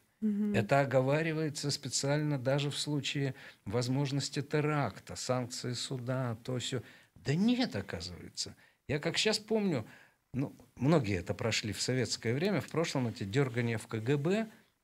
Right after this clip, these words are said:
Speaker 2: и, э, внимательные беседы с, э, э, К Г Бшником, следователем. Задача у них была только одна, э, завербовать или в отчёте начальству написать профилактическая беседа, то сё.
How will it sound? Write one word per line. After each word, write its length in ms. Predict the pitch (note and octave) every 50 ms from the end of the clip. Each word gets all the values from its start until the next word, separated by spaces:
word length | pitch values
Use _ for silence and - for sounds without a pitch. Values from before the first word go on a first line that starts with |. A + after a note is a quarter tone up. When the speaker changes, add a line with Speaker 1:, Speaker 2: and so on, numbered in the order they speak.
| _ _ -
Speaker 2:
и, 340 | - A2+ A#2+ B2+ C3 - - -
э, 540 | - A2+ A2 A2+ G#2 G2+ A2 A2+ G#2+ G2+ G#2
внимательные 800 | G#2 A2 A#2+ B2 B2+ C3+ C#3+ D3 C#3+ - B2+ B2+ B2+ B2 A#2+ A2+ G#2
беседы 540 | G2 G#2 - - - B2+ C3+ B2+ G#2+ G#2+
с, 200 | G#2 - - -
э, 220 | A2 G#2 G2 F#2 F2+ - - - - _ _ - G#2+ G2+ F#2+ G2 G2 F#2+ G#2 F#2+ F#2+ - - _ _ _ _ _ -
э, 280 | A#2 A2 G#2+ A2 A2+ G#2+ -
К 120 | - A#2
Г 120 | G#2+ C3+
Бшником, 460 | C3 B2+ G#2+ - - G2+ F#2 - F2 -
следователем. 600 | - C3 C#3 C#3 A2+ A2+ G#2 G2+ - G#2 G2 F#2
Задача 420 | - A#2 A#2+ A#2+ A#2 A2 - A#2
у 40 | A2
них 140 | G#2+ G2 F#2+
была 320 | A2 A2 G#2+ A2 A2 F#2+
только 440 | G2 - B2+ A#2 G#2+ - - A2+ G#2+ G#2
одна, 380 | G#2 G#2+ A2 G2+ F2 D#2 - - - - _ _ _ -
э, 280 | - F#2 F#2+ F#2 F#2 F2+
завербовать 960 | F#2 A2 A#2+ A2 A2+ A#2 A2+ G#2 B2 B2 C#3 D#3 F#3+ A#3+ A#3+ A#3+ - - - -
или 400 | - C3+ C#3+ D3 C#3+ D3 D3 C#3
в 120 | C3 A#2 A#2
отчёте 460 | A#2+ A#2 - - - C#3 B2+ - C3
начальству 640 | C3 C3 B2+ - - D3 C#3+ C3+ - - - A#2+ G#2+
написать 460 | G#2+ A2 G2 - - - C3 C3+ C3+ - -
профилактическая 880 | - G2+ - - A2 G#2 F#2+ - - G#2+ F#2+ - - - - A2 G2
беседа, 560 | F#2 F2+ G2 - - - D3 D#3 C3+ A2+ G#2
то 220 | F#2+ - - - -
сё. 180 | - - -